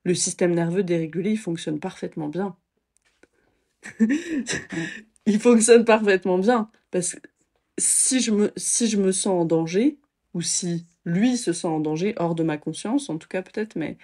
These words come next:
et, et du coup, il y a toute cette dérégulation qui est à l'œuvre depuis des années, parce que c'est ce que tu dis, on a mis sous le tapis, on a dit, « Il y a pire ailleurs, euh, concentre-toi sur le positif, et cetera. »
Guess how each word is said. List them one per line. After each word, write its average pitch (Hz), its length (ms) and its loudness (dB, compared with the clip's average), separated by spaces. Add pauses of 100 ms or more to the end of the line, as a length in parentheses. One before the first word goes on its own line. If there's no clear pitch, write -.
(880)
et, 185 240 -2
et 175 40 -2
du 165 200 -4
coup, 214 140 -2
il 190 60 0
y - 20 2
a 160 60 0
toute 196 220 -8
cette 175 200 -4
dérégulation 170 720 -2
qui 180 120 -4
est 160 40 0
à 156 80 0
l'œuvre 165 200 0
depuis 156 280 -8
des 160 220 -2
années, 170 240 0
parce 156 200 -4
que 156 80 -8
c'est 160 120 -10
ce - 100 -12
que 160 80 -6
tu - 160 -8
dis, 160 140 -4
on 165 120 2
a 151 100 0
mis 165 140 0
sous 170 160 -6
le 165 80 -8
tapis, 175 540 -2
on 160 120 0
a 156 120 -2
dit, « 156 140 -8
Il 170 40 -2
y 165 60 2
a 151 60 -2
pire 151 280 -6
ailleurs, 160 640 0
euh, 147 220 -4
concentre-toi 160 600 -6
sur 170 120 -8
le 156 80 -8
positif, 151 460 -8
et 156 80 -10
cetera. » 170 440 -10